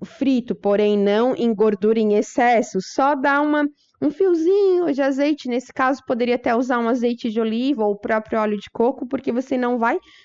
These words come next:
fritá-lo completamente, né? Você não vai mergulhar no óleo, você vai dar só aquela tostadinha pra ele ficar com aquela crostinha. Então, também daria pra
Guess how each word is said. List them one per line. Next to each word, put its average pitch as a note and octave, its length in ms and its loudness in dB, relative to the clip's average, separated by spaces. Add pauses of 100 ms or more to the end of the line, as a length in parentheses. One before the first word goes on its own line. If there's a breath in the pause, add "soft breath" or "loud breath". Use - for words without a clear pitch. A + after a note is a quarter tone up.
(100)
fritá-lo C4 720 0
completamente, A#3+ 1040 -2
né? G3+ 260 -2
Você A3 200 -6
não G3+ 80 -2
vai G#3+ 100 0
mergulhar B3+ 800 2 (580 soft breath)
no G#3+ 300 2
óleo, G3+ 440 4
você G3 220 -4
vai G#3+ 160 -2
dar A3+ 240 0
só C4 280 0
aquela D4 260 0
tostadinha C#4 640 0
pra C#4+ 100 2
ele D4+ 60 2
ficar C4+ 260 -4
com C#4 80 -8
aquela C4+ 300 -2
crostinha. C#4+ 640 -4
Então, G3+ 400 -4 (120)
também G3+ 400 -2
daria A3+ 400 0
pra C4 280 -4